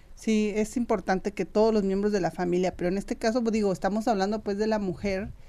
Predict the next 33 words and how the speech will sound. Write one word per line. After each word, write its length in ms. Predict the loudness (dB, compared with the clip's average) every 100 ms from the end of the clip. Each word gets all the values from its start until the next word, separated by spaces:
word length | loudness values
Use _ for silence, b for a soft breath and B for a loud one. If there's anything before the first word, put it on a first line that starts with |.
| b b b b
que 160 | -2 -2
somos 580 | 0 2 4 2 0 0
una 280 | 2 4
parte, 840 | 6 4 4 4 6 6 4 2 2
un 120 | 0
pilar, 680 | 0 2 4 6 8 8 6 4
eh, 220 | 2 0 -4 -10 -10 -2
indispensable 1120 | 2 4 4 2 0 2 2 2 4 6 6 4
en, 120 | 2
en 360 | 0 -2 0
el 160 | 0 0
hogar, 440 | 2 4 4 2 -4 B B 0
y 80 | 4
lo 100 | 6
hablábamos 400 | 8 6 4 0
en 100 | 2
la 80 |
mañana 400 | 2 4 4 4
en 40 | 2
mi 100 | 0
programa 480 | -2 0 2 0 -2
con, 280 | -2 -2 -2
con 680 | -6 -2 0 0 0 -2 -2
Ofelia, 560 | -4 -2 0 2 2 2
de 180 | -2 -2
cómo 500 | -2 0 0 -2 b b b b
actuamos 480 | -4 6 6 6 4
las 100 | 2
mujeres, 460 | 0 0 0 0 0
cómo 220 | -4 -4
actúan 360 | -4 -2 -2
los 180 | -4 -2
hombres, 460 | -2 0 -2 -4